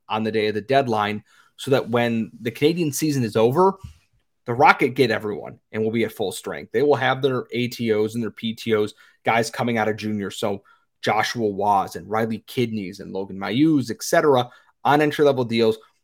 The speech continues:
will likely come to this team. Guys on A T Os, you know, who might be playing for a team, uh, Jared Davidson, et cetera, are going to come to the Rocket. But that's a long way off, and you can't necessarily count on these young guys to be an immediate impact.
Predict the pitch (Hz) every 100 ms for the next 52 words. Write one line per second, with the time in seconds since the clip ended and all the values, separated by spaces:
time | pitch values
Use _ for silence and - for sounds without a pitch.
0 | _ _ - 117 123 113 123 117 120 113
1 | 110 120 107 - - 110 104 98 - 117
2 | 120 127 117 131 127 151 180 147 98 101
3 | - 117 113 101 101 - _ _ _ -
4 | 117 117 123 131 117 127 120 107 90 104
5 | 107 117 113 110 110 104 104 95 - 104
6 | 92 - - 147 143 107 - _ _ _
7 | _ _ _ 135 131 135 139 135 - 113
8 | 113 120 107 101 92 - - 90 110 120
9 | 127 131 113 110 110 107 107 151 175 120
10 | 113 - 147 139 147 - 147 135 123 -
11 | 135 139 - 110 107 104 - _ _ _
12 | _ _ 139 139 120 123 120 117 110 113
13 | 110 104 104 101 98 82 - - - -